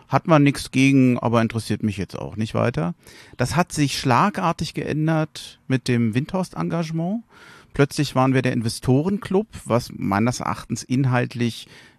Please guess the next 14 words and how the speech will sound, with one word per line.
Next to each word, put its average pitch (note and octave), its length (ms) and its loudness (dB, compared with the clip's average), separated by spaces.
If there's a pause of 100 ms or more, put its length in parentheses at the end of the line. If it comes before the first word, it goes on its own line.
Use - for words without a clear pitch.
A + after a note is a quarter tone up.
nie D3 240 2
vergleichbar A#2+ 760 4
waren A#2+ 300 4
mit A2 160 -2
den C3+ 200 4
Vereinen, A#2+ 400 0
die A2+ 160 -2
wir D3+ 220 6
tatsächlich G#2+ 480 2
als G2+ 120 -2
Investorenclub C3 800 -2
sehen. B2+ 300 -2
Da A2+ 80 -4
gibt's - 260 -10